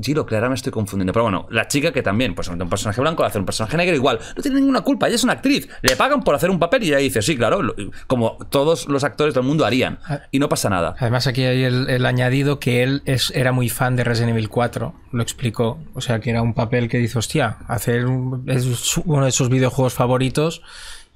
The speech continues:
Speaker 2: y, y que le tenía un cariño especial. La verdad es que creo que le dijiste tú en redes, no sé si fuiste tú, pero
Speaker 1: Ujú.
Speaker 2: estar, ten-, llenaros la boca de salud mental, no sé, no sé cuántos, y luego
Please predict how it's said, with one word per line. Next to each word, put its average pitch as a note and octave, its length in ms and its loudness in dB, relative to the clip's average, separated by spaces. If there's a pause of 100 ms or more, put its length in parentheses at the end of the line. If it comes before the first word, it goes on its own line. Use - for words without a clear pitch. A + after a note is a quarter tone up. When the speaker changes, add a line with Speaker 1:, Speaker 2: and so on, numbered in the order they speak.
Speaker 2:
y, A#2+ 300 2
y B2+ 120 2
que A#2+ 120 0
le A2 100 2
tenía A#2 200 2
un A#2+ 80 0
cariño C#3 280 2
especial. A#2+ 560 0
La A2+ 100 0
verdad A2+ 200 2
es A#2+ 80 0
que C3 540 2 (160)
creo C3+ 140 0
que D3 40 2
le C#3+ 80 2
dijiste B2 320 0
tú B2 100 -2
en A2 80 0
redes, A#2 240 2
no A2+ 120 0
sé A2+ 60 -4
si A#2 40 0
fuiste A2 320 -2
tú, C3+ 180 0
pero A2 240 2 (120)
Speaker 1:
Ujú. C3 100 2
Speaker 2:
estar, - 240 -2
ten-, B2 280 0
llenaros C3 500 2
la C3 100 2
boca B2 300 2
de A#2 500 2
salud A#2+ 300 0
mental, A#2+ 480 0
no A#2+ 60 0
sé, D3+ 100 -4
no B2+ 80 0
sé B2+ 100 -2
cuántos, A#2+ 400 -2
y C3+ 60 -2
luego A#2 340 2